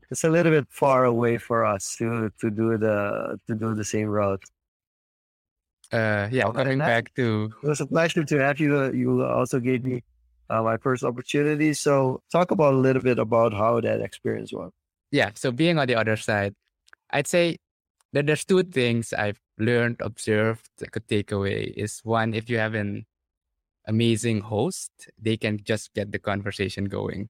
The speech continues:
Speaker 2: right? It doesn't matter what kind of topic. Okay, in this particular settings, we had, uh, a wider panel, so it wasn't just one guest,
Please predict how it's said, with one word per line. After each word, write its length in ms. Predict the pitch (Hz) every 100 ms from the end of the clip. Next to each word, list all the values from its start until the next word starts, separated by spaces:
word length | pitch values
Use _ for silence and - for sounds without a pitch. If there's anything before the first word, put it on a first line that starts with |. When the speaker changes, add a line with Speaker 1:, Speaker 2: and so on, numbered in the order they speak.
| -
Speaker 2:
right? 220 | 104 117 -
It 60 | 110
doesn't 240 | 107 117
matter 220 | 107 101
what 180 | 101 -
kind 180 | 101 101
of 160 | 95
topic. 480 | - 95 - 92 - _ 120
Okay, 180 | 120
in 60 | 113
this 160 | 127 -
particular 440 | 147 135 131 120
settings, 480 | - 104 107 110 -
we 140 | 107
had, 300 | 104 98 95 -
uh, 180 | 104 98
a 100 | 104
wider 320 | 101 101 104
panel, 460 | 110 101 95 98 107
so 120 | -
it 140 | 98 98
wasn't 260 | 98 104
just 180 | 95 -
one 200 | 98 98
guest, 340 | 98 101 -